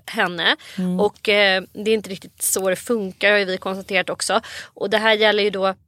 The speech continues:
Speaker 1: Yoga Girl också. Hon har ju liksom ett community som är, nej men, slängd i väggen. Hon har liksom tre miljoner, eh, följare på Instagram. Hon har liksom en jätte, ett, hon driver ju ett företag där hon är liksom sitt eget varumärke, kan man säga.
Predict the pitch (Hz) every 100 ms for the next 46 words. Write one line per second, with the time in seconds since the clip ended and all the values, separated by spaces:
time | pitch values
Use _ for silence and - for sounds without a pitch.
0 | _ - 247 240 233 202 196 208 - 185
1 | 208 202 190 170 160 175 175 - _ _
2 | - 214 196 180 180 175 185 151 175 170
3 | - - 190 175 - 190 180 180 175 196
4 | 160 175 190 180 160 160 - 214 196 180
5 | 175 170 170 165 160 156 156 214 180 160
6 | - 185 170 160 160 - 185 175 202 196
7 | 190 190 - - - - 208 202 180 180
8 | 170 160 - 165 175 170 202 - _ _
9 | 180 170 165 - - - 247 240 226 202
10 | 190 - - 233 180 170 226 180 - 202
11 | 190 196 185 175 190 180 170 160 170 -
12 | 165 165 175 185 165 180 170 160 170 156
13 | - - 165 - -